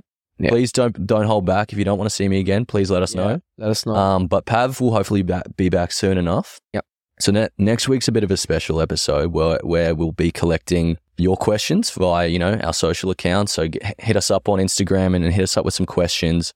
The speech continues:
Speaker 2: Um,
Speaker 1: Hard ones, please.
Speaker 2: Hard ones.
Speaker 1: Love the hard and
Speaker 2: Yeah.
Speaker 1: yeah, the curveballs are the
Speaker 2: Put 'em
Speaker 1: my
Speaker 2: under
Speaker 1: favorites.
Speaker 2: pressure. Put 'em under pressure, guys. So,
Speaker 1: Yeah.
Speaker 2: like, just send us a question and, and Tommy and Pav will do their best to answer them.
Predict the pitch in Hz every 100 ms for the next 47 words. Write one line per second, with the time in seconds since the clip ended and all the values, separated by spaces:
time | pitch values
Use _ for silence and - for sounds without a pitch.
0 | _ _ _ - 87 131 127 120 117 -
1 | 127 151 - - 101 101 92 87 - -
2 | 135 139 135 120 127 127 127 117 113 92
3 | 90 - 107 62 123 156 156 143 127 117
4 | 110 - 113 110 120 139 131 110 110 101
5 | - - - 104 110 107 - 92 - 82
6 | 73 58 - - 98 98 95 - 101 -
7 | 123 - 95 92 90 92 90 85 78 82
8 | - 95 95 90 - 78 78 82 82 78
9 | - _ _ _ _ 104 104 98 92 98
10 | - - 95 90 - 87 95 85 87 120